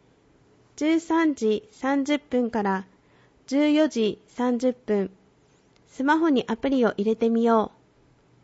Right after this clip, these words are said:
十四時四十五分から十五時四十五分。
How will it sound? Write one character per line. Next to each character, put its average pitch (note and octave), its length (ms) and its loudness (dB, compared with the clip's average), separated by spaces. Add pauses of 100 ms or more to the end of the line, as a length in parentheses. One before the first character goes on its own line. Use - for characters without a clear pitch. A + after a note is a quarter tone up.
(520)
十 D4+ 240 2
四 D#4 200 6
時 A3+ 320 0 (180)
四 D4 280 2
十 A#3 220 2
五 A3 100 4
分 C#4+ 300 -2
か A3+ 100 0
ら G3 260 2 (540)
十 C#4 300 2
五 C#4 180 6
時 A3 300 0 (100)
四 C4+ 300 2
十 A3 180 2
五 G#3 140 0
分。 G3 360 -2